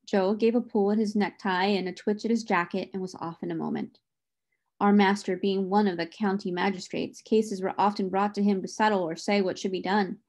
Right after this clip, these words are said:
In the stable we heard no more for some time, as it was the men's dinner hour. But when Joe came next into the stable, I saw he was in high spirits. He gave me a good-natured slap and said,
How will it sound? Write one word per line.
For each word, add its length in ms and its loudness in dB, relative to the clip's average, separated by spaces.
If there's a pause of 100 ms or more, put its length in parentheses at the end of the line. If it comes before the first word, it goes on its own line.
(520)
In 120 4
the 60 8
stable 380 4
we 120 6
heard 220 2
no 120 2
more 260 2
for 140 -8
some 240 -6
time, 360 -2
as 200 -4
it 80 -8
was 180 -6
the 80 -4
men's 320 -2
dinner 260 0
hour. 440 -6 (400)
But 120 0
when 200 4
Joe 240 0
came 260 2
next 380 -2
into 180 -4
the 100 0
stable, 540 -2 (220)
I 80 -2
saw 260 -2
he 100 -4
was 220 -4
in 80 -8
high 240 -6
spirits. 600 -8 (580)
He 80 2
gave 240 4
me 160 2
a 80 -6
good-natured 580 0
slap 400 -4
and 160 -12
said, 360 -4